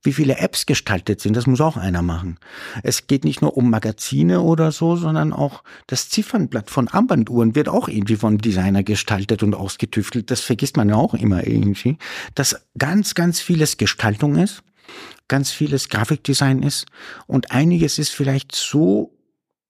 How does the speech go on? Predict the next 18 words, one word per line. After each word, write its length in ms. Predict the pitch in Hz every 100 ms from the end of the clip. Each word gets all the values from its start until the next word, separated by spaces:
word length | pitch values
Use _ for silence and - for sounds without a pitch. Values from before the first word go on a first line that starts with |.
| -
in, 320 | 135 123 - _ _ _ _ _ _ _ _ _ _ -
präsent, 420 | - 131 156 160
dass 140 | 143 -
wir 60 |
es 80 | 135
gar 140 | - 117
nicht 180 | 135 -
mehr 100 | 123
sehen, 240 | 170 190
weil 160 | 120 107 -
alles 300 | 156 202 196
um 200 | - 135
uns 300 | - 156 -
herum 240 | 123 143
ist 260 | 135 123 -
designt 380 | 117 107 117 120
und 160 | 123
gestaltet. 640 | 123 - 185 196 90 -